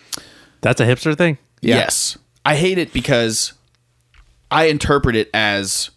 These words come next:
Speaker 3: like, there's nothing wrong with having a Walkman, but when you do it so that other people can see, like, it, it becomes,
Speaker 2: Yeah.
Speaker 3: like, just, like, a public display of
Speaker 2: Yeah, yeah.
Speaker 3: your quirkiness and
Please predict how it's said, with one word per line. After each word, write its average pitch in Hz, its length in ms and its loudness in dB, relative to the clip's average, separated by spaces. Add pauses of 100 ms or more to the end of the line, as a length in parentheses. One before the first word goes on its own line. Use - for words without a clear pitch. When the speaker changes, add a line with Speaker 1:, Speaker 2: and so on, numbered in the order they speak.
(140)
Speaker 3:
like, 139 320 0
there's 185 180 0
nothing 131 160 -2
wrong 123 200 2
with 90 140 -8
having 98 280 -2
a 80 40 -6
Walkman, 82 520 -4 (400)
but 113 240 0 (1200)
when 151 220 2
you 151 120 0
do 160 300 0
it - 240 -4 (1000)
so - 220 -2
that 147 240 -2 (380)
other 156 200 2
people 165 260 0
can 110 160 -6
see, 139 540 -2 (680)
like, 160 160 0
it, 170 200 -2
it 175 180 -4
becomes, 175 240 2
Speaker 2:
Yeah. 123 80 4
Speaker 3:
like, 120 140 -2
just, 143 140 -4
like, 135 100 -2
a 120 60 -2
public 139 400 -2
display 120 600 -2
of 87 260 -6
Speaker 2:
Yeah, 127 260 -2
yeah. 123 220 -6
Speaker 3:
your 117 500 0 (380)
quirkiness 101 800 0
and 90 280 -8